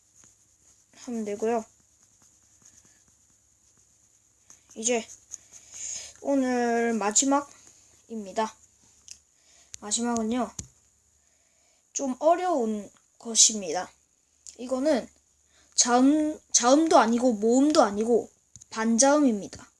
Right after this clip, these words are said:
반자음, 반자음이란 거는, 어, 반만 자음이고 반만 모음이고,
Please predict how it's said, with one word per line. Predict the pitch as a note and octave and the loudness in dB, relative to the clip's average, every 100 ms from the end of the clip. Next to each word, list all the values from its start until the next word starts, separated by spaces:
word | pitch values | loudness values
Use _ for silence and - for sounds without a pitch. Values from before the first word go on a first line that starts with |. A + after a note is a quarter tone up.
| _ _ _ - | _ _ _ -16
반자음, | G#3+ G#3+ B3 C4 C#4+ D4 D4 _ _ - - - - _ A#3 | -10 -2 0 2 2 0 -8 _ _ -20 -20 -20 -20 _ -8
반자음이란 | A#3 C#4 C#4+ D4+ B3+ A3+ | -2 0 2 2 0 0
거는, | A3+ B3+ A3+ - _ _ _ _ _ _ _ | -2 0 -2 -6 _ _ _ _ _ _ _
어, | - A#3 A3+ G#3 G3+ | -16 -12 -10 -12 -14
반만 | A3+ G#3 A#3 C4 C4+ | -12 -8 -2 -2 0
자음이고 | A#3+ A3+ A#3+ B3 A#3+ C#4 | 0 0 0 -2 -2 -4
반만 | - G#3+ A3 A#3+ C4 | -4 -6 -2 -2 0
모음이고, | B3+ A3 A#3 B3 B3 G#3+ F#3+ | 0 0 0 0 -2 -4 -16